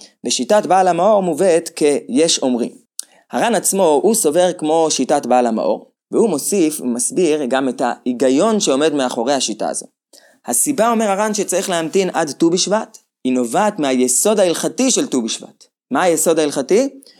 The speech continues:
שכבר עברו רוב גשמי שנה. והר"ן מצטט את ההסבר של תוספות לגמרא הזו, הסבר שהוא מבסס אותו גם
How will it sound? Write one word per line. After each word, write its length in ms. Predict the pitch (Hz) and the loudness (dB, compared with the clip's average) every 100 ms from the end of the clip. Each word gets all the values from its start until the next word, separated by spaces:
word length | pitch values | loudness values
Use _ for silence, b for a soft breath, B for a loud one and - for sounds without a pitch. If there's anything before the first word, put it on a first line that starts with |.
| B | B
שכבר 420 | - 156 143 147 | -2 -2 0 0
עברו 420 | 151 139 240 277 | 0 2 2 2
רוב 280 | 143 202 165 | 2 0 0
גשמי 340 | 135 - 147 | 0 0 -2
שנה. 240 | 175 190 180 - _ B B B | -2 -2 -4 -8 _ B B B
והר"ן 360 | 139 139 233 | 0 0 0
מצטט 360 | 226 185 175 240 | 0 0 2 2
את 100 | 214 | 2
ההסבר 320 | 165 165 233 | 0 0 0
של 180 | 240 196 | 2 0
תוספות 520 | - 277 - 143 113 - | 0 0 2 -2 -4 -4
לגמרא 400 | 139 135 139 143 | -4 -2 0 0
הזו, 220 | 135 147 226 240 B - | 0 2 0 -2 B -4
הסבר 320 | 131 175 180 | -2 0 0
שהוא 300 | - 160 147 B B | 0 0 0 B B
מבסס 400 | 139 135 175 196 | -2 -2 0 -2
אותו 220 | 165 143 | -2 0
גם 240 | 127 160 | 0 0